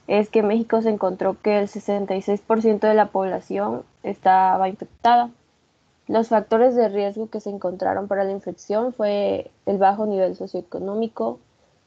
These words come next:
el bajo nivel educativo, la edad y el hacinamiento. Eh, a la edad de un año, el veinte por ciento de los infantes estaba infectado y a los diez años el cincuenta por ciento de los niños ya tenía la infección. Eh, la edad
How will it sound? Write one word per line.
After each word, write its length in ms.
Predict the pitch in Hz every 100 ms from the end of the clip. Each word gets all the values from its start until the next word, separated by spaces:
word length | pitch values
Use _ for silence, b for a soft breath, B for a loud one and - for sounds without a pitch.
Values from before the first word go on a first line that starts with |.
| -
el 120 | 196
bajo 300 | 190 208 220
nivel 300 | 214 190 185
educativo, 840 | 185 180 - - - 208 208 214 233 -
la 180 | 190 190
edad 320 | 190 208 233
y 120 | 226
el 100 | 208
hacinamiento. 800 | 190 - 180 185 202 226 226 214 _ _ _ _ _ _ _
Eh, 360 | - 202 190
a 120 | 196
la 120 | 214 208
edad 180 | 214
de 80 | 214
un 160 | 247 247
año, 380 | 240 254 294 302 -
el 100 | 202
veinte 280 | 208 214
por 180 | 214 202
ciento 260 | 202 208 220
de 60 |
los 160 | 226 214
infantes 580 | 196 190 190 202 233 226
estaba 380 | 190 - 185 196
infectado 720 | 208 196 - 208 208 131 285 _ _ _ _ _ _
y 80 | -
a 80 | 220
los 180 | 220 208
diez 240 | 202 220
años 360 | 226 226 247 254
el 120 | 226
cincuenta 520 | 220 196 196 202 214
por 180 | 214 196
ciento 320 | 190 196 208
de 60 | 202
los 120 | 185
niños 360 | 202 214 240 233
ya 160 | 185
tenía 300 | 196 196 190
la 60 | 185
infección. 540 | 185 185 - 214 226 226 _ _ _ _ _ _ _ _ _
Eh, 340 | 202 196 - -
la 220 | 214 208
edad 240 | 208 214